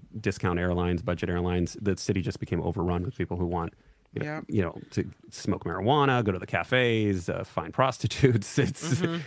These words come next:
Speaker 1: it kinda became, like, the Wild Wild West. It's like a Las Vegas on steroids. And it's sad <laughs> because it's like, you could see it's a very beautiful city, uh, with
Speaker 2: Mm-hmm.
Speaker 1: canals.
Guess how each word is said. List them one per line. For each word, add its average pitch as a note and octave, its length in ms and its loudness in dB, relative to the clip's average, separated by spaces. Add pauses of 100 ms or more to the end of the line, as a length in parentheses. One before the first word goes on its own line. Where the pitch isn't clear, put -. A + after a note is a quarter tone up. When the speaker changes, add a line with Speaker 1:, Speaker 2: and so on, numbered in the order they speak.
(160)
Speaker 1:
it C3 140 4
kinda C3+ 200 4
became, G#2 640 4
like, F#2+ 140 0
the G#2 80 4
Wild F#2 260 4
Wild F2+ 200 2
West. F2 280 -4
It's F2 120 -6
like F2 140 0
a F2+ 200 -2 (180)
Las G2+ 240 2
Vegas F#2 320 2
on F2 100 -2
steroids. F2 460 -2 (580)
And C#3+ 100 8
it's - 140 0
sad E3 280 2
<laughs> F#2+ 40 2
because A2+ 240 0
it's - 140 -6
like, B2+ 120 -6 (160)
you C#3 120 4
could A#2+ 120 4
see C#3 120 4
it's G2 100 4
a G2+ 40 2
very A2+ 340 4
beautiful G2 360 0
city, F#2 260 0
uh, F#2 360 0
with F2 120 0
Speaker 2:
Mm-hmm. G#2 80 -2
Speaker 1:
canals. F#2+ 380 0